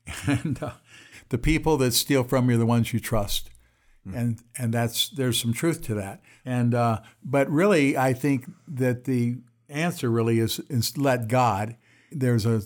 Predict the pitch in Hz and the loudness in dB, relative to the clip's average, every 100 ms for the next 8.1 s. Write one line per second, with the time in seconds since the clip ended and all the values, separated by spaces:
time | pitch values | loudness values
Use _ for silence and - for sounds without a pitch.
0 | - 143 131 117 - 131 123 117 117 117 | -4 0 0 2 2 2 2 4 4 4
1 | 113 - 135 123 113 113 123 117 113 113 | 2 0 0 2 2 2 2 2 2 2
2 | 110 107 123 120 117 113 127 120 110 113 | 0 2 0 2 0 0 0 0 0 -2
3 | 110 107 120 110 110 - - - - 143 | -2 -2 -2 -4 -6 -14 -20 -20 -4 2
4 | 139 147 120 123 120 110 135 143 113 113 | 4 4 4 4 2 2 4 4 2 0
5 | - - - _ 127 120 117 127 208 147 | -6 -20 -20 _ -2 2 2 0 0 2
6 | 139 139 - - - 151 135 117 127 123 | 2 2 -2 -2 2 4 4 4 2 4
7 | 117 123 123 123 113 113 120 113 101 107 | 4 4 4 4 2 0 2 0 -4 -8
8 | 117 | -12